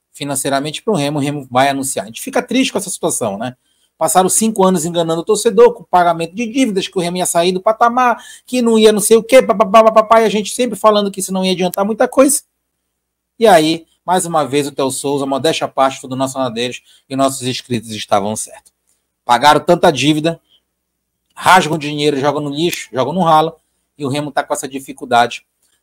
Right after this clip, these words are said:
Não que esteja endividado, que não vai pagar a folha dos jogadores, dos funcionários, não é isso. Mas não tem dinheiro em caixa sobrando pra investir,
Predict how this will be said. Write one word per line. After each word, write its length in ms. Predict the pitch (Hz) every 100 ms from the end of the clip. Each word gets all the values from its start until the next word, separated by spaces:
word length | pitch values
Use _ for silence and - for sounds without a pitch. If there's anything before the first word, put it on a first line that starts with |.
| _
Não 220 | 160 233
que 80 | 233
esteja 320 | - 190 160
endividado, 720 | 156 131 110 120 139 120 104
que 100 | -
não 80 | 151
vai 180 | 131 143
pagar 200 | 135 135
a 40 |
folha 220 | 135 139 131
dos 80 |
jogadores, 720 | 123 127 117 117 139 135 113 -
dos 180 | - 113
funcionários, 440 | 143 147 104 -
não 100 | 160
é 60 | 170
isso. 220 | 117 - _ _ _ -
Mas 120 | 196
não 140 | 208
tem 140 | 196 202
dinheiro 360 | 185 190 190
em 80 | 175
caixa 280 | 170 160 151
sobrando 400 | 208 135 143 143
pra 120 | 147
investir, 680 | 151 156 151 - - 135 -